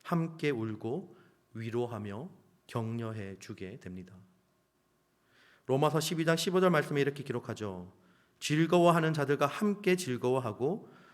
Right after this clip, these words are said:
우는 자들과 함께 울라." 우리 안에 예수님께서 중심이 되면 나보다 남을 배려하게 됩니다. 주변의 형제,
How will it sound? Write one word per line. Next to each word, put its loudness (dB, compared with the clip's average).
우는 2
자들과 -2
함께 -6
울라." -8
우리 0
안에 4
예수님께서 4
중심이 0
되면 -6
나보다 -6
남을 0
배려하게 -4
됩니다. -12
주변의 2
형제, 2